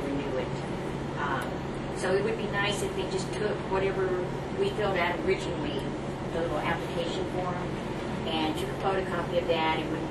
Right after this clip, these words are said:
it's time to renew, send that out to you. And if there's any changes, you can make the changes on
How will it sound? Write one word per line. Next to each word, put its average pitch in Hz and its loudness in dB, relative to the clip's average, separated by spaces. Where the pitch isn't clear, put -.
it's 170 -2
time 185 0
to 180 0
renew, 165 2
send 226 4
that 143 2
out - -2
to - -4
you. - -4
And 160 0
if - -2
there's 160 0
any 175 0
changes, 175 0
you - -2
can - -2
make - 0
the - -2
changes 151 -2
on 143 -2